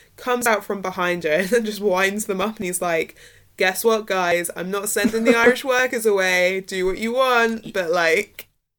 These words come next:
Speaker 2: Yeah, he's not helping.
Speaker 1: and he's, like, it, he keeps being described as just being, like, stood there with his arms crossed and this, like, resting bitch face
Speaker 2: <laughs>
Speaker 1: expression. Just,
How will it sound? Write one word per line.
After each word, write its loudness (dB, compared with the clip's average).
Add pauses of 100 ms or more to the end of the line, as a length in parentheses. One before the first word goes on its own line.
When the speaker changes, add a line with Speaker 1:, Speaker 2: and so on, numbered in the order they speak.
(400)
Speaker 2:
Yeah, 0
he's -6
not 2
helping. -4
Speaker 1:
and -4
he's, 0
like, 2
it, 0
he -12
keeps -6
being -2
described 0
as -2
just -4
being, 0
like, -2
stood -2
there 2
with -2
his -6
arms -2
crossed -2
and -6
this, -8
like, 0
resting -4
bitch -4
face 2
Speaker 2:
<laughs> -
Speaker 1:
expression. -2
Just, -10